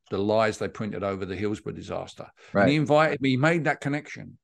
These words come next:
Speaker 1: with
Speaker 2: Oh.
Speaker 1: what he's doing, with what I'm doing. So although he's not ideological like me, it's a much more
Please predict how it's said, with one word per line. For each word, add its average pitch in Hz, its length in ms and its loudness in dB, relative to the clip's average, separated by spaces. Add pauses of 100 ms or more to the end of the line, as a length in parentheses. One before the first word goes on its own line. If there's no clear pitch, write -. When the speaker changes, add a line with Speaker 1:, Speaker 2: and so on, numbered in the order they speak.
(360)
Speaker 1:
with 110 240 0
Speaker 2:
Oh. - 20 0
Speaker 1:
what 123 180 2
he's 135 200 2
doing, 110 340 -4
with 107 140 -6
what 117 180 2
I'm 120 240 0
doing. 92 320 -4
So 120 380 -2 (260)
although 190 300 6
he's 208 160 0
not 208 240 0 (440)
ideological 156 600 2
like 104 220 -2
me, 107 280 -8 (1000)
it's 123 160 -8
a 147 40 0
much 151 300 -2
more 135 400 -2